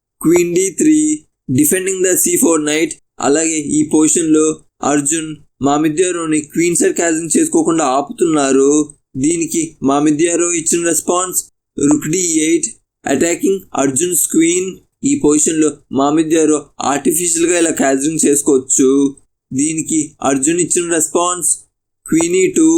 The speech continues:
ఇంకా అర్జున్ నైట్ని ఇలా డిఫెండ్ చేస్తున్నారు. దీనికి మామిద్యారో ఇచ్చిన రెస్పాన్స్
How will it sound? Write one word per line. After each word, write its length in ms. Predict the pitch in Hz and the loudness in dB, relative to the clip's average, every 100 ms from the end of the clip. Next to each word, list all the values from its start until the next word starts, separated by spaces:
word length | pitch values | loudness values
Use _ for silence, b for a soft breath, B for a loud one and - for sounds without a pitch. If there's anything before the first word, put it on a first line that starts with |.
| 165 165 _ _ - | 0 -4 _ _ -4
ఇంకా 360 | 143 156 214 208 | -2 0 0 -2
అర్జున్ 420 | 170 143 131 165 165 - _ 127 | 0 -2 -2 -4 -6 -16 _ -2
నైట్ని 380 | 151 156 165 | 0 0 0
ఇలా 120 | 175 165 | 0 2
డిఫెండ్ 340 | 147 - 160 | 2 2 2
చేస్తున్నారు. 760 | 165 160 - 151 143 131 131 139 147 143 _ _ - | 2 2 2 2 2 4 4 4 0 -4 _ _ -6
దీనికి 400 | 131 156 156 170 | -2 -2 0 2
మామిద్యారో 560 | 151 143 147 156 165 170 | 2 2 2 2 0 0
ఇచ్చిన 260 | 156 - 170 | -2 -2 -2
రెస్పాన్స్ 500 | 165 151 180 180 180 | -2 -2 -2 -2 -2